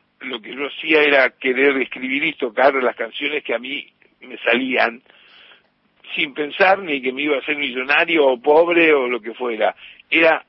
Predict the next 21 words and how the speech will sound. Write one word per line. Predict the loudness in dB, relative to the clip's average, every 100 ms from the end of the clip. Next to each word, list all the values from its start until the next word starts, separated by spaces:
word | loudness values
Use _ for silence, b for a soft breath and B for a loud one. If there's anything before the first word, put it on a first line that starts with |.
| _
hacerlas, | -4 -2 0 0 0 -2 -4 -4
el | -6 -4
placer | -4 -2 -4 -2
era, | 2 4 6 2
era | 0 0 2 2
ese | 0 -6 -8
asunto. | -10 -10 -12 -8 -10 -10 B B B B B
Y | -6 -4
eso, | -2 0
gracias | 2 0 2 2
a | 4
Dios, | 4 2
lo | -2
tengo | -4 -6 -2
tan | -2 -2
metido | -4 -2 -2 0
como | -2 -4
vocación | -2 -4 -4 -6 -4
desde | 0 -2
chico | -2 -10 -8 -8
que | -2 -2 -2